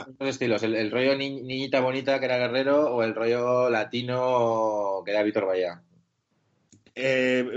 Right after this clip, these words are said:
Speaker 2: Víctor Bahía era el típico fucker de discoteca. Y entiendo que a, a Cecilia, a esta gente joven, pues le gustasen los típicos fucker de discoteca, porque un tío guapo.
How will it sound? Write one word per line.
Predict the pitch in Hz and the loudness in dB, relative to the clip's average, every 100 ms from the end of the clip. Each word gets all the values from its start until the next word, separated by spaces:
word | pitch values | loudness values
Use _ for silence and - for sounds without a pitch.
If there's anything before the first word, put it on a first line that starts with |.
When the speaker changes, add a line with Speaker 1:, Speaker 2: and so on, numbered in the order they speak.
| 123 | -6
Speaker 2:
Víctor | 127 175 180 | -2 2 2
Bahía | 175 190 | 4 4
era | 185 | 4
el | 151 | 0
típico | 147 165 160 175 170 139 | -2 -4 -2 2 4 2
fucker | 127 127 143 | 0 -4 -2
de | 139 | 0
discoteca. | 120 104 98 90 - - _ - | -2 -4 -6 -8 -12 -20 _ -10
Y | 101 | -8
entiendo | 101 110 113 | -4 -4 -2
que | 113 | 2
a, | 113 113 110 104 104 104 101 | 2 2 2 4 4 2 2
a | 107 107 | -2 -4
Cecilia, | 107 110 117 | -6 -6 -2
a | 113 | -2
esta | 107 110 | -4 -6
gente | 110 107 | -4 -6
joven, | 110 110 | -4 -4
pues | 117 | -2
le | 113 | -2
gustasen | 98 104 104 117 | -2 -4 -4 -2
los | 107 | -2
típicos | 110 110 107 | -4 -4 -2
fucker | 113 107 | 0 2
de | 110 | 2
discoteca, | 107 101 95 90 | 2 -2 -2 -4
porque | 87 | -4
un | 95 | -4
tío | 104 | 0
guapo. | 92 92 90 | 0 0 -4